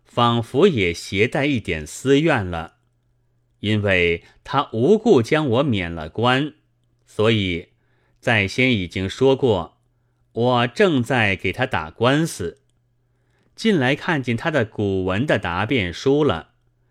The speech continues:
很津津于无故之辩。其中有一段，又该委校务维持会擅举该员为委员，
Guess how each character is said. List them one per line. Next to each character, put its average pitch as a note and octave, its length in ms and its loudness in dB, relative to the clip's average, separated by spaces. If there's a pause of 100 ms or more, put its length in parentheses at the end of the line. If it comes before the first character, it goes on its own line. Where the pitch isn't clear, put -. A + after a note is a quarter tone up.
(220)
很 G#2+ 440 -2
津 E3 320 0
津 D#3 220 2
于 G2+ 420 0
无 G2+ 360 0
故 E3 300 4
之 G2+ 220 -4
辩。 G2+ 360 -2 (840)
其 E3+ 240 0
中 A3 220 4
有 F2 240 -2
一 D#2+ 180 -10
段， G#2+ 360 0 (760)
又 F#2+ 520 2
该 B2 520 0
委 F2+ 440 2
校 F#3 360 2
务 C3+ 200 2
维 G2+ 200 2
持 F#2+ 240 -4
会 F#2 520 -2
擅 C#3+ 460 -2
举 G2 240 -4
该 C#3+ 300 -2
员 A2+ 340 0
为 A2 180 2
委 F#2 300 0
员， E2+ 480 -2